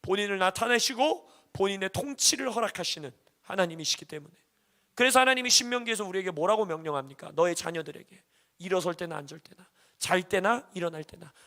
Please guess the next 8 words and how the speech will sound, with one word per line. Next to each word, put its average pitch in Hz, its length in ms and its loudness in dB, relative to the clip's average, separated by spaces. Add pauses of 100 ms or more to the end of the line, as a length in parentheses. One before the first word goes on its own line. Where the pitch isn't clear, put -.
나갈 190 280 6
때나 240 280 4
들어갈 214 340 0
때나 - 240 -20 (240)
먹을 208 380 8
때나 285 320 4
언제나 220 480 -2 (240)
계속해서 254 800 4